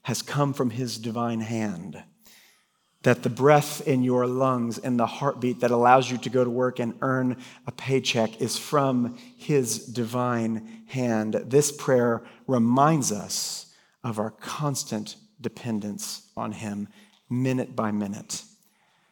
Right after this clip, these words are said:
Just because we often don't think of it doesn't mean the Good Shepherd isn't the one leading us to the green pastures. It's a continual reminder that even the breath in our lungs is from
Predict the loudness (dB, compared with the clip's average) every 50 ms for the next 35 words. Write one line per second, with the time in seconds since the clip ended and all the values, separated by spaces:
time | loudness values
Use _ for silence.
0 | _ _ _ _ _ _ _ _ -10 -6 0 4 6 6 6 4 0 -4 -4 -4
1 | -4 -2 0 2 4 4 4 4 2 -2 -4 -4 -2 0 0 0 0 -2 -2 -4
2 | -4 -2 -2 -4 -4 -2 -2 -2 -2 -2 -2 -2 -2 -2 -2 -2 -2 -2 -2 -2
3 | -4 -4 -2 -2 -2 -2 -2 -2 -4 -8 -6 -2 -2 -2 -2 -2 -4 -6 -6 -6
4 | -4 -4 -4 -2 -2 -2 -2 -2 -2 -2 -2 -2 -2 -4 -4 -6 -6 -6 -8 -8
5 | -10 -12 -18 _ _ _ _ _ _ _ _ _ _ _ _ -2 0 0 0 0
6 | 0 -2 -2 -2 -6 -10 -10 -10 -12 -12 -12 -12 -14 -14 -14 -12 -12 -12 -14 -16
7 | _ _ _ _ _ _ _ _ _ _ _ _ _ _ _ _ _ _ _ _
8 | _ -16 -12 -10 -6 -6 -4 -2 -2 -2 -2 -2 0 0 0 0 0 0 0 0
9 | 2 2 2 0 0 -2 -2 -4 -4 -2 -2 -4 -2 0 0 0 2 4 2 2
10 | 2 0 -4 -2 0 2 2 2 2 0 0 0 -2 -4 -4 -4 -6 -8 -10 -16
11 | -20 _ _ 0 0 2 2 0 -2 -4 -6 -8 -12 -18 -16 -14 -10 -4 0 2
12 | 2 2 2 2 0 -4 -6